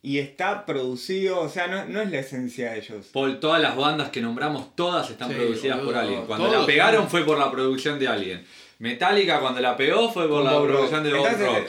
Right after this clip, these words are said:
Speaker 1: entonces podemos decir que es lo mismo la banda, lo que importa es que haya producción.
Speaker 2: Bueno, no, pará.
Speaker 3: No,
Speaker 2: Led,
Speaker 3: el
Speaker 2: Led
Speaker 3: productor,
Speaker 2: Zeppelin,
Speaker 3: la idea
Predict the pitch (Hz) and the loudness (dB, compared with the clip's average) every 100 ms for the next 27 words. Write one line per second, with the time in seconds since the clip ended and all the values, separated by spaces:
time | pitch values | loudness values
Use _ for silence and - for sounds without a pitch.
0 | 151 151 131 214 196 - 160 170 160 127 | -4 -6 -4 -4 -4 -4 -6 -4 -4 -6
1 | 120 165 185 135 151 180 165 - _ _ | -4 -4 -2 0 0 -2 -6 -16 _ _
2 | _ - - 160 165 185 165 143 113 117 | _ -16 -8 -6 -4 -4 -6 -6 -6 -4
3 | 135 143 135 117 117 120 143 135 120 117 | -4 -4 -4 -6 -6 -6 -4 -6 -10 -14
4 | 117 120 104 110 107 - 143 123 - 143 | -14 -14 -12 -12 -12 -10 -8 -8 -6 -2
5 | 139 151 131 127 107 302 214 208 220 196 | 0 2 2 2 0 2 4 6 6 6
6 | 185 185 - 196 190 196 - | 8 8 8 8 8 6 6